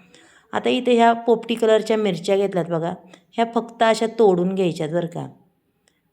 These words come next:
आता ही पूर्ण मिरची मी अशी तुकडे करून घेणार आहे. सहज तुकडा होतो तिचा, ही काय तिखट वगैरे अजिबात नसती, पण एक तोंडाला चव आणि अगदीच वेगळं वांगं असं बनवायचं आपल्याला.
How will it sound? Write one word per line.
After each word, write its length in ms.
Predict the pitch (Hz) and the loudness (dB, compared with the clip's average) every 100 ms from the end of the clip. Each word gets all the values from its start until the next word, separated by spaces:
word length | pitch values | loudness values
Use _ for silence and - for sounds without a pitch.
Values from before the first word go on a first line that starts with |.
| _ _ _ _ | _ _ _ _
आता 200 | 208 208 | -6 0
ही 140 | 247 240 | 2 2
पूर्ण 420 | 240 233 220 214 | 0 2 2 2
मिरची 420 | 233 214 180 - | 2 2 -2 -2
मी 120 | 208 202 | -2 -2
अशी 220 | 196 208 208 - | -2 -6 -6 -8
तुकडे 260 | 190 185 | -2 -2
करून 300 | 185 175 180 | 0 -2 -2
घेणार 260 | 190 180 170 | -2 -4 -4
आहे. 160 | 185 202 | -4 -6
सहज 380 | - 254 269 262 | -4 0 0 -2
तुकडा 240 | 240 226 214 | -2 2 4
होतो 240 | 202 190 | 4 0
तिचा, 300 | 185 180 190 190 - _ _ _ - | -6 -4 -6 -6 -16 _ _ _ -6
ही 100 | 233 | 0
काय 180 | 240 240 | 2 2
तिखट 320 | 240 233 202 | 0 -2 0
वगैरे 320 | 196 185 180 | 0 2 2
अजिबात 480 | 180 170 175 175 185 | 2 2 0 0 0
नसती, 420 | 180 170 - 151 - - _ _ _ _ _ | -4 -6 -8 -10 -10 -20 _ _ _ _ _
पण 120 | 233 | 2
एक 220 | 240 240 | 2 0
तोंडाला 400 | 240 214 202 208 | 0 2 4 4
चव 360 | 208 208 226 170 - - - | 2 2 2 2 0 -14 -18
आणि 180 | - 196 | -8 -4
अगदीच 360 | 190 185 214 208 | -4 -2 -4 2
वेगळं 380 | 208 175 190 | 2 4 2
वांगं 540 | 196 175 170 170 156 - | 2 2 0 0 -2 -4
असं 260 | 175 - 185 | -8 -4 -2
बनवायचं 440 | 175 156 147 156 | -2 -2 -4 -4
आपल्याला. 340 | 147 - 147 | -8 -8 -12